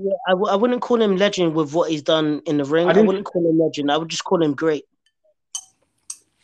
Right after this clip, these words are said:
Speaker 2: Well, I mean, if that ain't great, then what is? Seriously, to win
Speaker 1: No, no, he's
Speaker 2: multiple
Speaker 1: great.
Speaker 2: championships
Speaker 1: He's
Speaker 2: in
Speaker 1: great.
Speaker 2: four, in
Speaker 1: He's
Speaker 2: four
Speaker 1: great,
Speaker 2: weight
Speaker 1: but he could have
Speaker 2: divisions.
Speaker 1: been legend. Del,
Speaker 2: How
Speaker 1: you
Speaker 2: many
Speaker 1: know
Speaker 2: pe-
Speaker 1: he could have been legend. He could
Speaker 2: how
Speaker 1: have been
Speaker 2: many
Speaker 1: legend.
Speaker 2: people?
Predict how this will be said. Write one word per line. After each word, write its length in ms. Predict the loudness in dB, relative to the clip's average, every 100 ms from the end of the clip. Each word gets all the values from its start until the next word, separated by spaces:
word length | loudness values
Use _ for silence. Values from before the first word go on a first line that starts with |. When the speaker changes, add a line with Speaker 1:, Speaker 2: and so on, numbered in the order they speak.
| _ -6 -6 -8 -18 -20 -20 _ _ -12
Speaker 2:
Well, 340 | -2 2 4
I 120 | 4
mean, 200 | 6 6
if 140 | 4 4
that 160 | 4
ain't 180 | 4 2
great, 240 | 4 4 4
then 160 | 2
what 180 | 4 4
is? 200 | 4 2 -2
Seriously, 380 | 2 4 4 0
to 120 | 0
win 160 | 4 6
Speaker 1:
No, 120 | 4
no, 120 | 4 4
he's 100 | 4
Speaker 2:
multiple 180 | 4 4
Speaker 1:
great. 100 | 4
Speaker 2:
championships 380 | 4 4 4 6
Speaker 1:
He's 20 |
Speaker 2:
in 80 | 6
Speaker 1:
great. 120 | 6
Speaker 2:
four, 120 | 2 -2
in 80 | 0
Speaker 1:
He's 100 | 0
Speaker 2:
four 140 | 4 8
Speaker 1:
great, 160 | 10
Speaker 2:
weight 120 | 10 8
Speaker 1:
but 20 | 6
he 60 |
could 20 |
have 20 | 4
Speaker 2:
divisions. 280 | 4 2
Speaker 1:
been 220 | 0 0 0
legend. 500 | 0 -2 -4 -6 _ _ _ -4
Del, 220 | 2 6
Speaker 2:
How 140 | 8 8
Speaker 1:
you 40 |
Speaker 2:
many 200 | 8 8
Speaker 1:
know 40 |
Speaker 2:
pe- 60 | 4
Speaker 1:
he 80 | -2
could 100 | -2
have 120 | 0
been 180 | 0 2
legend. 440 | 0 -2 -8 -10 -12
He 100 | -6
could 140 | 2
Speaker 2:
how 60 | 4
Speaker 1:
have 60 | 6
been 60 |
Speaker 2:
many 140 | 6 6
Speaker 1:
legend. 260 | 4 4
Speaker 2:
people? 220 | 6 4